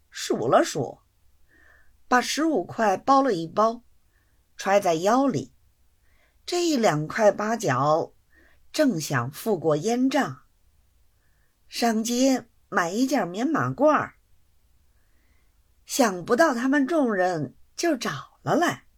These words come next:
把我一找，找到船上，我这两块多钱还捏在手里。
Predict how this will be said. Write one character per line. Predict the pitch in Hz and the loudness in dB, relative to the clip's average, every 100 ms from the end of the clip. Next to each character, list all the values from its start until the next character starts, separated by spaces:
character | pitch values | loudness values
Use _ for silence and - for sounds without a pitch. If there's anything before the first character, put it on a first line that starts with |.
| _ _ _ _ _ _ _ _ _ | _ _ _ _ _ _ _ _ _
把 | 208 247 | 4 4
我 | 247 | 4
一 | 254 220 | 2 2
找， | 165 151 202 233 _ _ _ - | 4 4 2 -2 _ _ _ -2
找 | 160 | 0
到 | 151 156 | 2 0
船 | - 143 139 185 | 0 0 0 -2
上， | - 143 147 _ _ _ _ _ - - - | -4 -4 -6 _ _ _ _ _ -20 -20 0
我 | 202 | 2
这 | 247 | 4
两 | 160 117 | 0 -6
块 | - 170 | -4 -2
多 | 175 196 | 0 -2
钱 | - 143 165 165 - _ _ | -2 -2 -2 -4 -10 _ _
还 | - 262 | -4 -2
捏 | 285 330 | 0 0
在 | 277 | 0
手 | 151 - 147 214 | 0 -2 0 0
里。 | 320 - | -2 -6